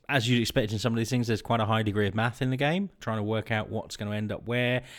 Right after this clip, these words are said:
and also how the money is gonna pay out across companies. I think one of the things that's, that's an interesting pattern that I've struggled to get my head around with on the number of plays, and that possibly says more about me than, than anyone else,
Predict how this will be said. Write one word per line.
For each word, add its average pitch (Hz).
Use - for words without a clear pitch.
and 104
also 101
how 101
the 98
money 104
is 101
gonna -
pay 104
out 104
across 98
companies. 127
I 123
think 131
one 123
of 110
the 123
things 120
that's, -
that's -
an 135
interesting 143
pattern 131
that 110
I've 117
struggled 110
to 101
get 98
my 113
head 104
around 101
with 101
on 101
the 101
number 101
of 98
plays, 139
and 92
that -
possibly 92
says 90
more 98
about 95
me 117
than, 101
than 104
anyone 104
else, 117